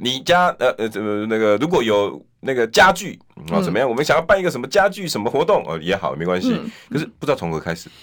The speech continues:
Speaker 2: 对。所以呢，理论上应该是拿来跟我们讲，让我们去帮忙，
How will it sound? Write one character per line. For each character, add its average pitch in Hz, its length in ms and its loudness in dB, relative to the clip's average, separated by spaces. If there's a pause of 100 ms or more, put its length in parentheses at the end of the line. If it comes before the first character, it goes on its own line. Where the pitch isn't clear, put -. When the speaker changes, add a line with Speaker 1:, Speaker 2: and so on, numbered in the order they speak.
(220)
Speaker 2:
对。 277 260 2 (720)
所 269 160 2
以 302 100 2
呢， 247 180 2
理 208 200 0
论 277 200 2
上 202 200 0
应 226 140 0
该 226 160 2
是 220 320 -2
拿 208 140 2
来 208 100 4
跟 226 100 0
我 208 80 2
们 185 80 -2
讲， 175 240 -4
让 214 140 2
我 - 20 0
们 180 140 -2
去 226 100 -2
帮 190 280 0
忙， - 260 -4